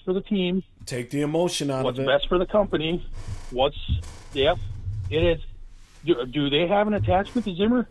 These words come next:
Speaker 1: Absolutely. This is the guy they believe can give them the Vince Lombardi trophy. Of course they have an emotional attachment to that guy. But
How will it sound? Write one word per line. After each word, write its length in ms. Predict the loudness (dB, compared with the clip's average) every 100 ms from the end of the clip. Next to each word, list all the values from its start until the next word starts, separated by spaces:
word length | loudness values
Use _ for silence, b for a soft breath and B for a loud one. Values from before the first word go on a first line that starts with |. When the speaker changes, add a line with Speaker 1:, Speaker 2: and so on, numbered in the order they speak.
| -2
Speaker 1:
Absolutely. 800 | -2 -2 0 4 4 2 -8 -16 _ -8
This 120 | -8 -4
is 120 | -4
the 80 | 0
guy 260 | 2 2
they 160 | 2 0
believe 580 | 0 -4 0 2 0 -4 _ _ _ _ -12
can 540 | -4 -2 -2 -4 -6 -8
give 280 | 0 0 2
them 340 | -2 0 -2 -4
the 140 | -8 -6
Vince 300 | -2 -2 0
Lombardi 440 | 0 2 2 0
trophy. 520 | 0 2 2 2 -12 -16 _ _ _ _ _ _ _
Of 100 | -14 -2
course 260 | 2 2 0
they 120 | -2
have 200 | 0 0
an 80 | -2
emotional 400 | -2 -4 -4 -4
attachment 480 | -2 -2 -4 -10
to 60 | -8
that 220 | -6 -4
guy. 180 | -6 -6 -10 -20 _ _
But 220 | 4 4